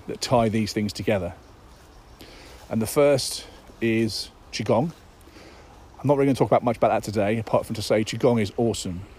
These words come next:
because it allows us to work with the mind. It allows us to work with our energy for clearing out stuff that's there,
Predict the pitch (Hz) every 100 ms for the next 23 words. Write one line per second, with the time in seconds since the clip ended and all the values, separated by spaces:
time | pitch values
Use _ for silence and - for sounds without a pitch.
0 | - - - 110 127 107 - - 107 -
1 | 110 107 104 104 - 110 101 101 120 -
2 | 117 113 113 165 - - - - - -
3 | - - 123 113 107 - 117 117 113 110
4 | 107 117 104 101 113 - - - - -
5 | - - - - - - 110 104 - 127
6 | 113 110 107 - - 113 107 - 113 107
7 | 110 110